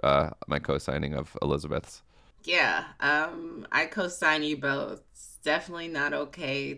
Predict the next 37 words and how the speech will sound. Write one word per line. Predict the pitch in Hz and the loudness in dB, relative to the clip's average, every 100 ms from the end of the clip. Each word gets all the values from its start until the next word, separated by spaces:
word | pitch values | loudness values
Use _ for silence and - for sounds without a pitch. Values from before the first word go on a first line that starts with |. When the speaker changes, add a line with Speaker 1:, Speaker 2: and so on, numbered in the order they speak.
| - | -12
Speaker 2:
to | - 135 139 139 | -10 -6 -6 -6
let | 131 135 135 | -4 -6 -6
the | - | -12
six-year-old | - 135 131 - 131 123 110 - - - 139 - _ _ | -10 -8 -8 -10 -8 -4 -4 -4 -4 -6 -10 -12 _ _
hit | 135 - | -10 -10
him | 170 135 131 | -8 -8 -6
back. | - - 160 - - - _ _ - | -6 -6 -10 -14 -20 -20 _ _ -6
Um, | 139 131 - - 156 - - | -4 -4 -8 -10 -12 -16 -18
you're | - 135 131 131 135 - | -8 -4 -4 -4 -8 -14
just | - 131 135 - _ _ _ _ | -10 -10 -10 -16 _ _ _ _
confirming | - 175 - 185 175 170 160 160 160 | -4 -4 4 6 8 6 2 2 0
that | 143 151 143 147 139 104 - | 4 6 6 6 4 0 -6
it's | 135 - | -6 0
okay | 160 151 196 156 151 | 2 2 0 2 4
to | 143 | 2
hit | 147 180 139 | -2 -2 -2
when | 147 143 | -2 -4
you're | 139 135 | 0 0
upset, | 131 - - 147 139 - - _ _ | -2 -4 -6 -2 -2 -4 -14 _ _
you | 147 147 | -4 -2
know, | 143 135 143 143 127 - - | -2 -2 -2 -4 -6 -10 -4
um, | 139 143 139 143 139 | 0 0 0 -4 -4
or | 139 | -4
that | 143 139 | -2 0
there's | 147 139 | 0 0
ever | 135 147 143 135 | 0 2 4 2
a | |
reason | 139 127 147 139 131 | 0 0 0 0 -4
to | 131 143 | -6 -8
hit | 151 127 | -8 -8
somebody | - - 131 - 120 127 127 | -8 -8 -6 -2 -2 -2 -4
and | 135 | -4
you | 135 | -4
don't | 135 131 113 | -2 -4 -4
wanna | 135 131 | -4 -6
do | 123 123 | -6 -8
that. | 127 123 151 180 220 - | -4 -4 -6 -8 -12 -14